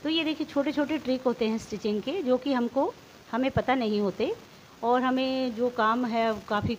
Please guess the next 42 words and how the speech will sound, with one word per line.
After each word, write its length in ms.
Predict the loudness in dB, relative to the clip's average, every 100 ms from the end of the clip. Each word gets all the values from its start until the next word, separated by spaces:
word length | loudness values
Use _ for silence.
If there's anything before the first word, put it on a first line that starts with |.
| -4
कठिन 260 | -4 -4
लगता 320 | -4 -6 -6
है। 200 | -6 -6 -8 -14 -20 -8
तो 60 | -2
अगर 260 | 0 2 2
आप 140 | 2
छोटे 200 | 0 0
छोटे 240 | 0 -4 -2
तरीके 340 | -4 -4 -2 0 0 -2
ये 160 | 2 2
अपनाओगे 580 | 0 0 0 0 0
ना, 140 | -2 -4 -8 -20 -20 -6
ट्रिक 220 | -4 0
अपनाओगे, 520 | -2 0 0 0 0
तो 100 | 0
आपकी 320 | 0 0 -4
स्टिचिंग 380 | -4 -4 -4 -2
जो 100 | -2
है 160 | -2 -4 -4
काफ़ी 280 | -6 -4 -4 -6 -16 -18 -4
ईजी 220 | 0 2
हो 160 | 2 2
जाएगी। 380 | 0 -4 -8 -12 -16 -20 -20 -20 -4
तो 60 |
ये 180 | -2 0
देखिए, 280 | -2 -2 -2
नीचे 200 | -2 -2
वाला 200 | 0 0
कपड़ा 300 | -2 -2 -2
भी 80 | 0
हमारा 260 | -2 -2 -2
लग 200 | -2 -2
गया, 200 | -2 -4 -8 -20 -20 -20 -18 -4
ऊपर 260 | -2 0
से 160 | 0 0
ही 160 | 0 0
हमने 240 | -2 -4
उसके 220 | -6 -6
ऊपर 160 | -4 -4
सिलाई 320 | -4 -2 -2
लगा 240 | -2 -2 -2
दी। 200 | -4